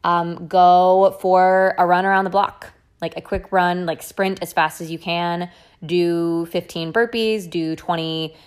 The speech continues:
jump squats, do a minute of jump squats, do, go for a walk if you need something slower. The reason I suggest these more intense things is that when you're in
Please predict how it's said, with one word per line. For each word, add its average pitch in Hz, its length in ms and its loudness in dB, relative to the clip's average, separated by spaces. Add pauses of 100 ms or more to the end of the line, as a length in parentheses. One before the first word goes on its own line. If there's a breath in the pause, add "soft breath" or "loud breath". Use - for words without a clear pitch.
(140 soft breath)
jump 220 180 2
squats, 208 460 2
do 165 240 -2
a 147 80 -2
minute 240 260 2
of 226 80 0
jump 202 220 -2
squats, 185 640 0 (320 soft breath)
do, 175 460 2
go 190 200 0
for 190 220 -2
a 175 60 2
walk 180 420 2
if - 160 -8
you 175 60 -6
need 170 160 -6
something 165 180 -8
slower. 196 560 -4 (460 soft breath)
The 202 160 0
reason 254 800 -4
I 180 160 -2
suggest 180 500 -2
these 180 220 -6
more 170 260 -2
intense 170 640 -10
things 262 500 -8 (320 soft breath)
is 165 200 -8
that 160 420 0 (360)
when 185 240 -6
you're 180 240 -6
in 196 640 -6